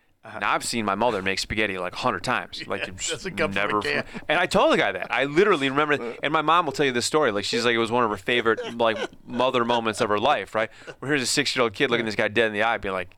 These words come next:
Speaker 2: looking at him like he's crazy. Like, spaghetti doesn't come in a can, right? Yeah, exactly right. Like, f-, you know what I'm saying? Like, f-, food is food, and, like, what you're selling is, you know what I mean?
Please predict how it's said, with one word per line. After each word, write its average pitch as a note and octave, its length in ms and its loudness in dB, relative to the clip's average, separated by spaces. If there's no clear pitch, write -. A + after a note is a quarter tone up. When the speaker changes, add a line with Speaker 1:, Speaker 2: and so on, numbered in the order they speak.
Speaker 2:
looking C3 200 -2
at A#2+ 40 2
him A2+ 60 2
like A2+ 80 0
he's G2 120 -6
crazy. C3 540 0
Like, G#2+ 180 -14
spaghetti - 380 -2
doesn't A2 220 0
come G2 200 -4
in F#2 60 -4
a F#2+ 40 -6
can, F2+ 380 -8
right? B2+ 260 -4
Yeah, F3+ 180 2
exactly G#3 380 2
right. A#3 100 6
Like, C#3+ 140 2
f-, - 720 -12
you C#3+ 240 -4
know E3 60 4
what F3 100 2
I'm E3 80 -2
saying? E3+ 260 2
Like, E3 160 2
f-, - 420 -2
food F#3+ 320 4
is F#3 140 0
food, G#3+ 340 4
and, A2 100 2
like, A#2+ 200 2
what C#3+ 120 4
you're C#3+ 100 2
selling F3 380 2
is, C3 140 -4
you C#3+ 80 0
know D3 60 4
what D#3 60 2
I - 20 2
mean? E3 280 2